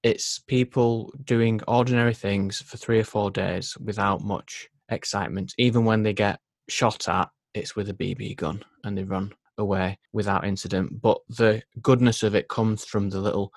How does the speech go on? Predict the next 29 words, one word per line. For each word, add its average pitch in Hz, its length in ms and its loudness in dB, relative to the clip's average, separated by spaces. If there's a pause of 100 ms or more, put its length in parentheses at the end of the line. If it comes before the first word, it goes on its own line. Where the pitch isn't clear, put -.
(180)
meaningful 107 560 2
glances 98 760 -4 (120)
that 98 200 -2 (120)
happen 95 480 -4
throughout 101 400 0
the 98 160 -4 (100)
ninety 104 380 0
minutes. 98 460 -2 (360)
A 127 80 4
hand 123 560 4 (220)
on 113 280 4 (200)
the 113 160 -4
foot - 600 -4 (160)
while 107 320 2
they're 104 340 0 (100)
in 107 180 2
bed, 95 340 0
or 107 120 0
a 107 40 -2
small 107 600 0 (120)
look, - 440 -4 (160)
or 110 140 4
the 110 140 0
small 117 720 4
but - 140 0
very 113 240 4
funny 104 380 0
jokes - 520 -2
like 101 380 -2